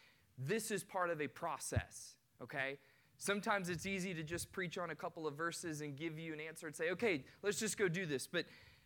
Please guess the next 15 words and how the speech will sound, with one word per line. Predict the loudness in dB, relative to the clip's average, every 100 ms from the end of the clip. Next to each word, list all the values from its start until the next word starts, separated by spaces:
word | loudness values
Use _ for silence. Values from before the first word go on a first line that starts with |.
| -12
but | 0 2
le-, | 2 0 2 2
reading | 2 4 4 2
this | 0 0
longer | 0 2 0
section, | 2 2 2 -4 -4
it, | -6 -6 -2
this | 0 2
is | 0
a | 0
process. | -2 -8 -6 -4 -2 -6 -8 -8 -10 -10 -2
This | -2 0
is | -6
taking | -6 -6 -6 -6 -8
time | -10 -12 -6 -4 -6 -10